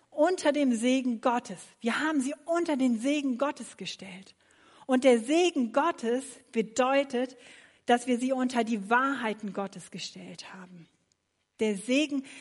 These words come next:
beinhaltet Gottes Wahrheiten, Gottes Gedanken über dich, Gottes Fürsorge, Gottes Treue, Gottes Liebe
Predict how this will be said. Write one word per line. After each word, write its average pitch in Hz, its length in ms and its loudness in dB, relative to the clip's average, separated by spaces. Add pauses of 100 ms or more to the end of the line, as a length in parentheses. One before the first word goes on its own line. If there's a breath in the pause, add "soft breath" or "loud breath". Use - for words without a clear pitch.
(100 loud breath)
beinhaltet 247 640 -2
Gottes 214 540 -10
Wahrheiten, 226 680 -4
Gottes 220 360 -10
Gedanken 277 720 -2
über 196 240 -14
dich, 190 260 -16
Gottes 247 320 -6
Fürsorge, 226 760 -4
Gottes 247 420 -8
Treue, 302 420 2
Gottes 233 380 -4
Liebe 247 580 2